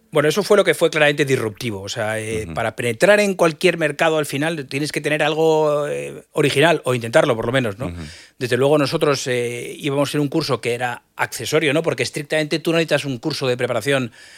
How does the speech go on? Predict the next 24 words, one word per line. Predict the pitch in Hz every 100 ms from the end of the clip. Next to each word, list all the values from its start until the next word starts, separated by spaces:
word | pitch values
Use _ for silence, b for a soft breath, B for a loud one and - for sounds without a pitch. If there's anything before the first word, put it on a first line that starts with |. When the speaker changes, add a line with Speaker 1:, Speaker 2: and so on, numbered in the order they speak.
| B
Speaker 1:
para | 127 120
el |
examen | 113 120
mir. | 143 165
Podría | 135 120 135
valer | 143 147 151 147
en | 160 131
teoría | 135 123 151 139
con | 131
lo | 120
que | 120
llevas | 127 123
para | 139 117
el |
de | 117
la | 117
carrera. | 120 165 131 - B B B B -
Eh, | 131 120 120 123 151
y |
desde | 127 131 123
luego, | 135
pues | 143 131
esos, | 120 127 113
eh, | 135 120 127 123 127